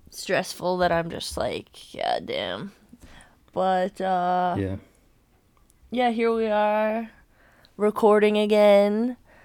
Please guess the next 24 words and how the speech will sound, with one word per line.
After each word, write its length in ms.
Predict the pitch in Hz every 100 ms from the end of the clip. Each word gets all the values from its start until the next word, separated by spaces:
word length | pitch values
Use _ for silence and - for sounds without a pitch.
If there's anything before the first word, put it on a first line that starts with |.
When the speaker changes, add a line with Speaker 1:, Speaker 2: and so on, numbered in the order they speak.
| - _
Speaker 1:
We 120 | - 208
have 100 | 196
a 60 |
couple 320 | 202 208 208
of 140 | 202 -
topics 500 | 196 170 175 208 -
Speaker 2:
Yeah. 140 | 196
Speaker 1:
in 120 | 190
mind, 680 | 175 170 165 170 170 185 180
some 280 | - 180 170
recent 320 | 170 180 180
events. 720 | 170 165 156 160 175 - - - - - - - - - - _ - - - - -
Speaker 2:
Yeah. 260 | 117 101 95 -
Oh, 100 | 156
wait, 200 | 156 123
we 100 | 127
should 180 | 139
say, 340 | - 139 123 117
um, 420 | 110 110 101 101 - - _ _ _ _ -
welcome 640 | 120 123 139 143 143 139
to 160 | 131 117
This 240 | 107 107 117
American 480 | 107 104 - 92
Left. 440 | 95 113 104 -